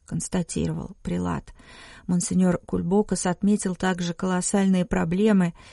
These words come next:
для тех, кто живёт недалеко от линии фронта — особенно пожилых или не имеющих решимости или физической возможности покинуть эти места.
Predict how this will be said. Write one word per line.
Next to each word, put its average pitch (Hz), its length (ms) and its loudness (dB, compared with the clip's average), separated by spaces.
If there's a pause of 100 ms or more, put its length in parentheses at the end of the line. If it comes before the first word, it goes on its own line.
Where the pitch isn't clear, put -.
(320)
для 208 240 6
тех, 226 240 6
кто - 240 2
живёт 208 380 4
недалеко 202 500 4
от 202 180 4
линии 202 440 6
фронта — 185 800 4 (420)
особенно 196 540 4
пожилых 196 640 2
или 190 160 2
не 196 260 6
имеющих 208 520 4
решимости 202 880 2
или 180 160 0
физической 190 680 -2
возможности 196 920 4 (340)
покинуть 202 760 2 (160)
эти 185 260 0
места. 175 500 -2